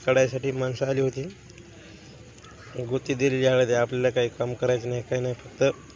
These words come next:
मागं मागं त्याच्या राहिलेले स-, कोंबा बिंबा उरलेले ते जमा करावं लागतात. आणि ही आहे, इकडं आहे मित्रांनो आपली हळद.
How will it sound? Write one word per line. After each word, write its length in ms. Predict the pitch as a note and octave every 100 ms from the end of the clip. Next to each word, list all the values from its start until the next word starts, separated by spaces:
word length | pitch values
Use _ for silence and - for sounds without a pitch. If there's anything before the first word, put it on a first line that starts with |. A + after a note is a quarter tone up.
| B2+
मागं 300 | B2 B2 C3+
मागं 240 | C3 B2+
त्याच्या 420 | C3 C3 C3+ C3+
राहिलेले 460 | C3 B2+ B2+ B2 B2
स-, 80 | - B2 A#2 - - - - -
कोंबा 240 | - B2 B2+
बिंबा 240 | C3 C3+
उरलेले 400 | B2+ B2+ B2 B2+
ते 240 | B2 C3 C3+ - - A#2
जमा 220 | B2+ B2
करावं 240 | B2+ B2
लागतात. 300 | A#2+ - B2 - - - - - - - - -
आणि 160 | B2 A#2+
ही 200 | A#2 C#3
आहे, 260 | D3+ D3+ D3
इकडं 240 | C3 D3
आहे 140 | D3 C#3+
मित्रांनो 320 | C3 C3+ C3
आपली 200 | C3 B2+
हळद. 220 | B2 C#3+